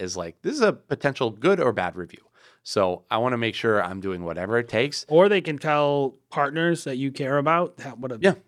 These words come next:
Speaker 2: you're a pain. There's a lot of things they can
Speaker 1: I,
Speaker 2: do.
Speaker 1: I wanna do whatever it takes to make their, uh, experience fantastic. So I do, that's when we do turn into a yes man. And, like,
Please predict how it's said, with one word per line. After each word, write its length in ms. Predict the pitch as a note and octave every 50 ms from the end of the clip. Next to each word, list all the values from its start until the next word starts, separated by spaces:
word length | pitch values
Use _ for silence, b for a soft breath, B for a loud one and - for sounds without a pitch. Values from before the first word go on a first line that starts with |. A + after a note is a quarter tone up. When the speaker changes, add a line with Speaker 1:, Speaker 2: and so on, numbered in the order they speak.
| _ _ _ _ _ -
Speaker 2:
you're 200 | D3 C#3+ D3 B2
a 40 | A2
pain. 440 | - - C3 B2+ C#3 D3 D#3 D#3
There's 120 | D3+ D#3 D3
a 40 | D3
lot 180 | C3 B2+ C#3 C3+
of 80 | A2
things 180 | G#2+ A2 G#2 G2+
they 80 | G2 G2+
can 100 | G#2 G#2
Speaker 1:
I, 60 | C3
Speaker 2:
do. 60 | - - _ _ -
Speaker 1:
I 160 | A2+ B2 C3+
wanna 260 | C#3+ D#3+ E3+ D#3+ C#3
do 180 | A2+ A#2+ A#2+ A#2
whatever 340 | G#2+ G2 F2 F#2+ G#2+ C3+ C3+
it 80 | B2 -
takes 460 | F#2 F2 F2 E2+ - - - - - _ _ _ _ -
to 100 | F2+ F2+
make 220 | F2 F#2 F2+ -
their, 300 | G#2+ G2 G2 F#2+ F#2 F2+ _ _ _
uh, 180 | - F#2 F2 F2+
experience 640 | - - - - F#2 F2 E2+ E2+ E2+ D#2+ - - - _ _ _ _ _ _ _ _
fantastic. 540 | - E2 D#2 - - - - - - - _ -
So 200 | - B2 A2 D#2+
I 100 | G#2 A2+
do, 180 | A2 A#2 A2+ F2+ - -
that's 300 | - A2+ A#2+ B2+ - -
when 160 | D3+ C3+ B2+
we 120 | A#2 A2+ G2
do 160 | G#2+ A2 G#2
turn 240 | - A2+ A2 G#2 G#2
into 200 | F#2+ - F#2+ F#2
a 20 |
yes 220 | D#2+ E2+ D#2 D2+ -
man. 100 | D#2+ - -
And, 200 | - F#3 F#3 F3+
like, 280 | F#3 E3 C#3+ A2 -